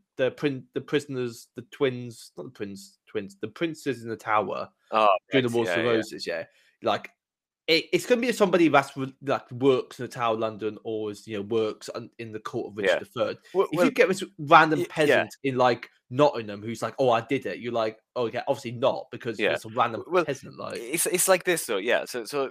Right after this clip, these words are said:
Speaker 2: you know, we discover sort of, like, say, skeletons or, like, within the, the Tower of London, right?
Speaker 1: Yeah.
Speaker 2: You know, and, and they, they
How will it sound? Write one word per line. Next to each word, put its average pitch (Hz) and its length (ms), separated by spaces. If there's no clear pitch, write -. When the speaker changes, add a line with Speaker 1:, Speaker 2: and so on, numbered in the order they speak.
Speaker 2:
you 143 80
know, 117 100
we 123 300
discover 120 500
sort 101 260
of, 95 40
like, 101 280
say, 101 200
skeletons 98 720
or, 90 100
like, 90 260
within 110 380
the, 101 120
the 98 140
Tower 101 240
of 90 100
London, 80 360
right? 78 200
Speaker 1:
Yeah. 101 340
Speaker 2:
You 120 100
know, 95 60
and, 113 240
and 113 200
they, 117 200
they 120 360